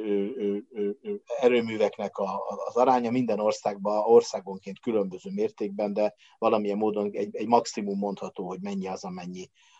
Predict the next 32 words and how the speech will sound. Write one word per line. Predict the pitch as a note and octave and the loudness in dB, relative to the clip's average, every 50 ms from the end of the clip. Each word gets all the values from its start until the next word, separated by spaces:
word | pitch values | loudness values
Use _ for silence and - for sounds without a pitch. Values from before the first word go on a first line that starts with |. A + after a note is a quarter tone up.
| _ _ _ - | _ _ _ -2
az | G#2 | 4
megfelelő | A#2+ B2 D3 D3 - - F3+ D3+ C3 | 6 6 6 6 8 8 10 10 10
ellátásbiztonság | B2 A#2+ A#2 A2+ G#2+ A2+ A2 A2 G2+ G2+ - - - G#2 G2 - - F#2+ | 10 10 8 6 4 0 -4 -4 -4 -8 -6 -4 -2 -2 -2 -2 -4 -4
és | F#2 F#2 - | -4 -6 -6
a | F#2+ | -2
megfelelő | G2+ A#2+ A#2+ - - B2 G2+ G2 G2 | -2 -2 -2 4 4 4 4 4 2
költségszint | - G#2+ G#2 G2+ - G2+ G2 - - F2 - | 2 2 0 0 0 -6 -8 -10 -12 -10 -8
fenntartása | G#2 G2+ G2 - G2 F2+ - F2+ E2+ - - F#2 | -8 -8 -6 -8 -8 -8 -8 -10 -10 -10 -10 -8
mellett, | F2+ F2+ F2 F2 E2+ E2+ E2+ _ - | -8 -8 -6 -6 -6 -8 -8 _ -8
ö, | F2+ E2 E2 E2 E2 E2 - - - - _ _ _ _ _ _ - | -6 -4 -4 -4 -6 -6 -10 -12 -20 -20 _ _ _ _ _ _ -14
ö, | - - | -10 -8
ö, | E3+ E3 - D#3+ D#3+ - D#3+ D#3+ D#3+ D#3+ D#3+ D#3+ D#3+ E3 - - - E3 D#3+ D#3+ D#3+ D#3+ E3 E3 - - | -6 -6 -6 -6 -8 -8 -10 -10 -10 -10 -10 -10 -12 -10 -10 -10 -10 -10 -12 -12 -14 -14 -16 -16 -16 -18
ö, | E3+ E3 E3 - _ _ | -18 -18 -18 -20 _ _
szükséges. | - - - E3+ - - - E3 D3+ - - - - - - _ _ _ _ _ _ _ | -20 -18 -14 -12 -10 -10 -10 -12 -14 -14 -18 -18 -18 -20 -20 _ _ _ _ _ _ _
Ugye | - A2 G#2 G#2+ A2 | -4 0 0 4 6
ez | A#2+ B2 B2+ | 6 6 8
ma, | C#3 D#3 | 6 6
ez | D3+ C3+ C#3+ C#3+ C#3+ | 8 8 8 6 8
gyakorlatilag | D3 C3+ C3 C3 - C#3 - - C3 B2+ A#2+ | 6 6 8 8 8 6 8 8 6 6 6
két | - E3 E3 D3+ | 6 6 6 8
dolgot | B2 G#2+ G2+ F#2 F#2 - - | 8 6 6 4 2 -2 -2
jelent. | F#2+ G2+ A#2+ C#3+ E3 E3+ E3+ | 2 4 6 6 6 6 4
Az | - G#2+ | 4 4
egyik | C3 C3+ C3 B2 - - | 4 4 4 2 -2 -4
az | F2+ F2 | 2 6
az, | A2 B2+ C3+ - | 6 6 6 4
hogy | - A#2+ G2+ | 0 -2 2
ma | G#2 A#2+ A#2+ A2+ | 4 6 6 6
még | A2 G#2+ G2+ G2 - | 6 4 0 2 2
per | - A2+ G#2+ G2 | 2 2 2 2
pillanat | - - F#2 G#2 G#2+ A#2+ B2 A#2 - | 0 -2 -2 0 2 2 0 0 -2
ugye | A2+ G#2+ A#2 A2+ A2+ | 2 4 4 4 4